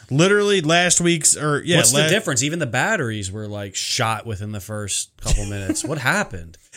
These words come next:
Speaker 1: Literally last week's episode, we had to start three times.
Speaker 2: Yeah.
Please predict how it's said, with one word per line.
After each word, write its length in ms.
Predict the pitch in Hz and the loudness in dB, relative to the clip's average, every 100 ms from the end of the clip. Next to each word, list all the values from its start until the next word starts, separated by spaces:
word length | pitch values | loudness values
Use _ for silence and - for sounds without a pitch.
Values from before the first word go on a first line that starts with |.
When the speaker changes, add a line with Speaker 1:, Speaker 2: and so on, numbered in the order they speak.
| 156 | -8
Speaker 1:
Literally 460 | 127 165 220 233 233 | 4 6 6 4 2
last 360 | 165 175 185 - | 4 4 4 4
week's 240 | 185 151 | 2 4
episode, 500 | 165 156 156 143 127 | 2 2 2 2 2
we 140 | 139 | 0
had 220 | 143 151 135 | 2 0 -2
to 80 | |
start 400 | 131 - 131 113 | -2 -2 -2 -4
three 180 | 120 120 | -8 -6
times. 640 | 107 104 95 87 92 - - _ _ _ _ _ _ _ | -6 -6 -6 -10 -12 -14 -14 _ _ _ _ _ _ _
Speaker 2:
Yeah. 160 | 87 | -14